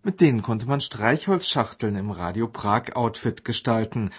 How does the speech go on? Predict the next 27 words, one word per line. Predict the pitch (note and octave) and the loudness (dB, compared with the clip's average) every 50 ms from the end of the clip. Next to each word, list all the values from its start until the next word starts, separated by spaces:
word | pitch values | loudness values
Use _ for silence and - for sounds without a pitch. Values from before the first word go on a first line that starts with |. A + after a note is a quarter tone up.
| - - _ | -16 -14 _
Das | - D#3 - | -12 -6 0
war | - A#2 G#2 | 0 0 0
die | G#2 | 0
Jubiläumsgabe | F#2+ F#2+ G#2 G2 C3 B2+ A#2+ A2 G#2 G2+ G2 - - - G#2+ G#2 F#2+ G2+ G2+ | -2 -2 0 2 2 4 4 4 2 0 -2 -4 -2 0 0 0 0 -2 -4
zum | - - E3 E3+ | -4 -4 -4 -4
fünfunddreißigsten | - - B2 A2+ G2+ A2+ A2+ A2 G2 A2+ A2+ A2+ - C#3 C3 - - - C3 | -4 -2 -2 -2 0 -2 -2 0 0 0 0 0 0 -2 -2 -2 -4 -4 -2
Geburtstag, | A2+ A#2 G#2+ A#2 A#2+ A#2 A#2 - - B2+ A2 G#2 - - - _ _ - | -2 -2 0 2 2 2 0 -2 -2 -2 -2 -2 -4 -8 -16 _ _ -8
als | - - - - | -8 -6 -2 -2
Radio | D3 B2+ C#3 C#3+ | 0 0 0 -2
Prag | C#3 - A#2 G2+ G#2 - - - | -2 0 0 0 0 -4 -6 -6
genau | - D#3 D#3+ D#3+ E3 D#3+ - - | -2 0 0 0 -2 -4 -4 -4
halb | G#2+ G#2 G#2 - | -4 -4 -4 -4
so | - A2 - | -6 -6 -4
alt | D#2 F#2 F2+ E2+ - - | -4 -6 -6 -8 -6 -6
war | F#2 F#2 F2+ F#2 | -6 -4 -4 -2
wie | B2 C3+ | -2 0
heute. | C3 A#2+ G#2+ F#2+ - - G2 - - _ _ - _ _ - - - - _ | 0 0 0 0 -2 -4 -6 -8 -10 _ _ -20 _ _ -20 -20 -20 -20 _
Und | - - - | -10 -6 -6
das | A#2 A2 G#2+ | -4 -4 -4
ist | A2 - - - | -8 -8 -8 -6
uns | C#3+ C#3+ D#3 D3+ - - | -4 -4 -4 -4 -6 -4
ein | D#3 E3+ E3 D#3+ | -2 0 0 2
Miniradio | C#3 C3 B2 B2 A#2 G#2+ G#2+ G#2 G#2+ G#2 G#2+ G#2 | 2 2 2 2 2 2 2 2 2 0 0 -2
für | G2+ - - B2 A#2+ | -4 -4 -4 -2 -2
Herrn | C#3 D3+ D3+ | 0 -2 -2
Andorf | - - A#2 A2 G#2 G#2+ G2 F#2 - - | -2 -2 -2 -2 0 0 -2 -2 -2 -4
wert. | G#2+ F#2+ - - - - | -4 -4 -4 -6 -10 -16